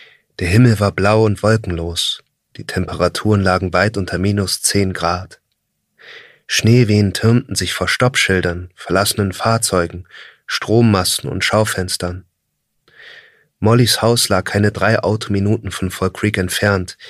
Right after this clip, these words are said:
einem kleinen Dorf mit weniger als tausend Einwohnern am südwestlichsten Zipfel von Michigan in Berrien County.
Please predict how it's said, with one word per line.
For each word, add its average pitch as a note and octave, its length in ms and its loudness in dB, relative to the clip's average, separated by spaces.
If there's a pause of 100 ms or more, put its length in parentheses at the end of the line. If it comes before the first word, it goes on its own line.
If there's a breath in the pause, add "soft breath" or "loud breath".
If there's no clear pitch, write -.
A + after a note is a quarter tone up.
(480 loud breath)
einem F#2+ 260 -2
kleinen A2 320 2
Dorf A2 340 0
mit G2 160 -6
weniger G2+ 300 2
als A#1 200 -4
tausend G#2+ 480 -2
Einwohnern F#2 640 2 (520 loud breath)
am F#2 180 -2
südwestlichsten G2 840 -2
Zipfel A2 420 -2
von F2+ 200 -2
Michigan G2 480 0
in E2+ 120 -6
Berrien F#2 380 2
County. G2+ 540 -2